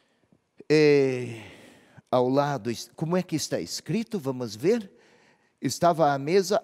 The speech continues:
ao lado de Jesus. Mesa. Nós fazemos as ceias, as refeições junto à mesa. Aquela época era sobre divãs.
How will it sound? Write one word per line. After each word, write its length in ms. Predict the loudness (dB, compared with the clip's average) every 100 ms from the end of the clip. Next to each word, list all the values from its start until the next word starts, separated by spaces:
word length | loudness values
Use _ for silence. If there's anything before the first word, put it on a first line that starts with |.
| 2
ao 280 | 2 4 0
lado 540 | 0 0 -2 -4 -4
de 180 | -2 -6
Jesus. 800 | -4 -6 -8 -12 -12 -12 -12 -16 _ _ _ _ _ _ _ _ _
Mesa. 1000 | -12 -6 -2 0 -2 -6 -12 -12 -14 -20 _ -20 -10
Nós 340 | 0 0 2
fazemos 500 | 0 2 2 0 -2
as 140 | -4 -4 -10 -12 -14 -14 -6
ceias, 400 | -2 0 0 -2
as 140 | -4 -8
refeições 580 | -10 -8 -10 -6 -6 -4
junto 240 | -4 -4
à 60 | -2
mesa. 460 | -2 -4 -8 -16 _ _ _ _ -4
Aquela 460 | -2 2 4 4
época 400 | 4 0 -2 -2
era 160 | 0 0
sobre 340 | 0 0 0
divãs. 800 | -4 -6 -4 -4 -4 -12 -12 -12